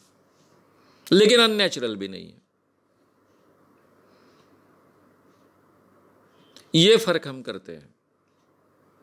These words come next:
मुझे लगता है कि जो एक्सप्लेनेशन मैंने आपको दिया है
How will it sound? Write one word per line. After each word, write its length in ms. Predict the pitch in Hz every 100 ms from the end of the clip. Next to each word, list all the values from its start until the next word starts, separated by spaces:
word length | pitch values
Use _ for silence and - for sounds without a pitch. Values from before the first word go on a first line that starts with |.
| _ _ _ _ _ _ -
मुझे 180 | 135 160
लगता 400 | 156 151 147 135
है 460 | 135 127 110 - -
कि 80 | 127
जो 160 | 143
एक्सप्लेनेशन 540 | 131 - 135 139 131 131
मैंने 280 | 127 127
आपको 340 | 127 120 - 123
दिया 280 | 123 131 120
है 380 | 110 85 80